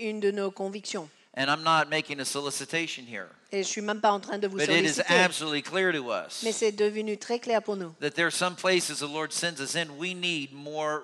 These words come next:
Speaker 2: reinforcements in prayer and intercession.
Speaker 1: Il y a certains endroits où Dieu va nous envoyer, où il nous faudra des renforts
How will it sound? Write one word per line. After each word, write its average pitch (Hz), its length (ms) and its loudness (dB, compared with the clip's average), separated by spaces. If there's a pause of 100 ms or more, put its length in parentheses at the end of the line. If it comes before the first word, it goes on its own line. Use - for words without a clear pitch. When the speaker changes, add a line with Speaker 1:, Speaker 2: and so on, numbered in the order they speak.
Speaker 2:
reinforcements 143 880 -8
in 120 120 -12
prayer 143 360 -2
and 120 80 -8
intercession. 113 400 -8
Speaker 1:
Il 220 60 -4
y 233 80 8
a 220 60 8
certains 285 480 2
endroits 247 460 8
où 226 100 0
Dieu 226 300 8
va 226 200 6
nous 214 240 -2
envoyer, 214 580 2
où 220 340 -4
il 226 300 0
nous 214 140 -2
faudra 214 640 4
des 196 420 -2
renforts 160 640 -6